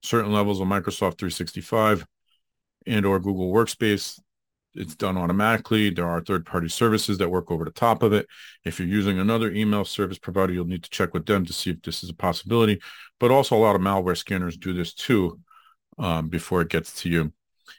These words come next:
Use D N S filtering. We talked about this a minute ago with the firewall. You can also do this with D N S filtering to block potential malicious and questionable websites. And some businesses go even further,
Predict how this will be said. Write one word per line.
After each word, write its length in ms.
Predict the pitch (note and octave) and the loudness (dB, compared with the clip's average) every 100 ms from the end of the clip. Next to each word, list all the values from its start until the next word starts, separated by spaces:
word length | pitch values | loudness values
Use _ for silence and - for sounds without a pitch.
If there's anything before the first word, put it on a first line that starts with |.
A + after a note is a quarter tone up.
| _ _ _ - | _ _ _ -4
Use 480 | G2+ A2+ B2 A2+ G2+ | 4 6 8 6 2
D 180 | A2+ | 2
N 100 | A2+ | 4
S 120 | A2+ - | 4 2
filtering. 600 | - E3+ E3 A2 E2+ D2+ _ _ - | 2 2 4 2 0 -2 _ _ -14
We 80 | |
talked 280 | E2+ F#2 F2 | -6 -4 -4
about 240 | E2+ F2 E2+ | -2 -2 -2
this 180 | E2 | -4
a 40 | F2+ | 0
minute 240 | G#2+ A2 | 4 4
ago 220 | F#2 F#2+ | 4 2
with 220 | F2+ F2 - | 0 -2 -4
the 100 | F2 | -6
firewall. 600 | - C#3+ B2+ G2+ G2 F#2+ | 2 4 6 6 4 2
You 80 | |
can 120 | - G#2 | 0 0
also 240 | A#2 - | 0 -2
do 120 | G#2+ | -2
this 160 | F#2+ - | -2 -4
with 100 | F2 | -2
D 120 | G#2+ | 0
N 80 | F#2+ | 0
S 100 | F2+ | 0
filtering 500 | - A2 - F#2+ F2+ | 2 2 2 -2 -2
to 120 | - | -4
block 280 | F2 F2+ D#2+ | -2 -2 -2
potential 380 | - G2 E2+ F#2 | -6 -6 -2 0
malicious 420 | G2+ A#2+ A2+ - | 2 2 0 -2
and 140 | E2+ | -4
questionable 420 | - F#2 - F2 | -2 -2 -2 -6
websites. 480 | E2 F#2+ E2+ F#2+ F2+ - - _ _ _ _ | -4 -4 -2 -4 -4 -12 -20 _ _ _ _
And 100 | B2+ | -4
some 240 | A#2+ E3 D#3 | 2 4 4
businesses 380 | C#3+ B2+ - G#2 | 2 0 -4 -2
go 200 | G#2+ G2+ | 2 2
even 160 | F2+ | 0
further, 460 | E2+ B2 A2 G#2+ | -2 0 2 2